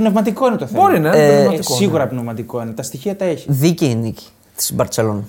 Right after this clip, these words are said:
Speaker 3: Δηλαδή,
Speaker 1: Ναι.
Speaker 3: συνολικά έπρεπε να
Speaker 1: Ναι, ναι.
Speaker 3: Hat-trick,
Speaker 2: Έκανε.
Speaker 3: hat-trick ο Φεράν Τόρες.
Speaker 2: Και στο
Speaker 3: Σημαντικό.
Speaker 2: και στο δύο δύο πάντως η Μπέτις είχε μια-δυο χαζές
Speaker 1: Είχε,
Speaker 2: ευκαιρίες.
Speaker 1: ένα εικοσάλεπτο καλό είχε η Μπέτις
Speaker 2: Ναι.
Speaker 1: εκεί.
Speaker 3: Ε, ο Πέδρη επιτέλους επέστρεψε. Πάλι η ίδια τριάδα.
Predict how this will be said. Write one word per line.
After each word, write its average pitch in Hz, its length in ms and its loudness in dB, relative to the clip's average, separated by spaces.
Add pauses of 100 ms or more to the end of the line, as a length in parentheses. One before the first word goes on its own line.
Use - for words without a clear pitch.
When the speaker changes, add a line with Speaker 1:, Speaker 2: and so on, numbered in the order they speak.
(140)
Speaker 3:
Δηλαδή, 117 180 2
Speaker 1:
Ναι. 170 60 4
Speaker 3:
συνολικά 135 400 0
έπρεπε 127 300 0
να 165 160 2
Speaker 1:
Ναι, 139 60 -2
ναι. 135 80 -2
Speaker 3:
Hat-trick, 392 240 2
Speaker 2:
Έκανε. 131 460 0 (260)
Speaker 3:
hat-trick 170 300 2
ο 160 80 2
Φεράν 127 420 0
Τόρες. 135 500 0 (760)
Speaker 2:
Και - 100 -10
στο 175 140 0
Speaker 3:
Σημαντικό. 143 540 2
Speaker 2:
και 208 100 -6
στο 190 180 -4
δύο 226 240 -4
δύο 233 160 -4
πάντως 220 240 -4
η 196 60 -6
Μπέτις 202 320 -2
είχε 247 200 -10
μια-δυο 139 360 -6
χαζές 131 120 0
Speaker 1:
Είχε, 208 80 0
Speaker 2:
ευκαιρίες. 180 300 0
Speaker 1:
ένα 190 100 0
εικοσάλεπτο 180 480 -2
καλό 131 240 0
είχε 139 160 -4
η 95 80 -10
Μπέτις 151 260 -4
Speaker 2:
Ναι. - 60 -12
Speaker 1:
εκεί. 104 280 -12 (1000)
Speaker 3:
Ε, 208 160 6
ο 220 100 6
Πέδρη 233 600 4
επιτέλους 196 920 2 (420)
επέστρεψε. 185 680 -2 (1040)
Πάλι 269 340 4
η 202 100 6
ίδια 185 240 2
τριάδα. 170 480 2